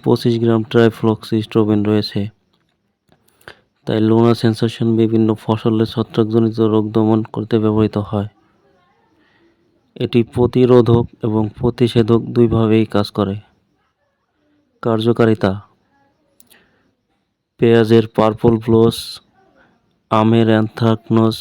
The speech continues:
শসার পাউডারি মিলডিউ, টমেটোর লেট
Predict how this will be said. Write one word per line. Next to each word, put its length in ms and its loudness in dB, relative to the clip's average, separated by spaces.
শসার 560 0
পাউডারি 480 2
মিলডিউ, 420 2
টমেটোর 480 2
লেট 260 2